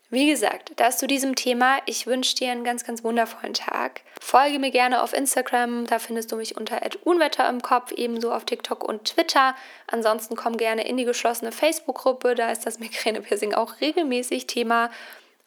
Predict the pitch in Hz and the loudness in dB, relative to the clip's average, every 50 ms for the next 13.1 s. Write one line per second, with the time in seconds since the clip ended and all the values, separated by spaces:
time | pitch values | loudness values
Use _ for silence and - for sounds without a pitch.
0 | _ - 214 214 220 226 226 226 220 220 - - - - 226 226 220 220 - - | _ 2 2 4 4 2 -2 -4 -6 -8 -10 -10 -6 -4 -4 -4 -4 -6 -12 -20
1 | - - _ _ _ _ _ _ _ _ _ _ - 226 240 277 247 220 - 311 | -20 -20 _ _ _ _ _ _ _ _ _ _ -8 0 2 2 2 4 4 2
2 | 339 330 - 302 - 262 247 254 247 254 - - - 240 262 294 302 - - _ | 2 2 2 -4 -2 -2 -2 -2 -4 -4 -6 -6 -4 -4 -2 -4 -4 -6 -10 _
3 | _ _ _ _ _ _ _ - - 254 254 240 247 240 247 247 247 240 240 233 | _ _ _ _ _ _ _ 0 2 2 4 4 4 2 2 2 2 0 0 0
4 | 233 247 254 - - 262 247 240 240 240 226 226 226 240 240 247 262 285 311 320 | 0 -2 -2 -2 -2 0 0 2 2 2 0 0 2 4 4 4 4 2 0 -2
5 | - - - - - 240 240 233 233 - - - 233 - - 247 240 226 226 220 | -4 -6 -8 -4 -2 -2 -2 0 0 0 0 0 0 -2 -6 -6 -4 -4 -4 -6
6 | 233 220 233 226 - - 233 233 226 226 226 - - 233 233 226 226 226 - 233 | -6 -6 -6 -6 -4 -4 -2 -2 -2 -4 -4 -4 -4 -4 -4 -6 -6 -6 -6 -6
7 | 220 226 226 226 226 226 - - - - 269 277 277 269 269 - - - 277 247 | -6 -4 -6 -6 -6 -8 -8 -6 -2 -2 0 2 0 0 -2 -4 -6 -4 -2 -2
8 | 254 240 - - 240 233 - - - - 262 247 - 285 - - - 247 233 233 | -2 -2 -4 -4 0 2 2 2 2 -2 -6 -6 -6 -6 -6 -6 -6 -6 -8 -8
9 | - - - 233 233 226 233 - - - - _ _ _ - 226 214 - - - | -8 -8 -6 -6 -6 -8 -10 -16 -20 -20 -20 _ _ _ -14 -14 -12 -12 -14 -12
10 | - - 233 233 262 320 392 427 453 - - - - - - _ _ - 240 247 | -8 -6 -4 -2 2 2 4 2 2 0 -6 -18 -20 -20 -20 _ _ -2 -2 -2
11 | 254 254 247 240 - - - - - - 220 226 220 - - - 214 - - 247 | -2 -2 -6 -6 -6 -8 -8 -6 -4 -4 -2 -2 -2 -4 -4 -6 -6 -6 -4 -2
12 | 285 294 302 277 269 254 - - 226 - - - - 277 - - - 262 262 262 | 0 2 2 0 0 -2 -4 -6 -8 -8 -8 -6 -4 -6 -4 -4 -4 -4 -2 -4
13 | 262 | -4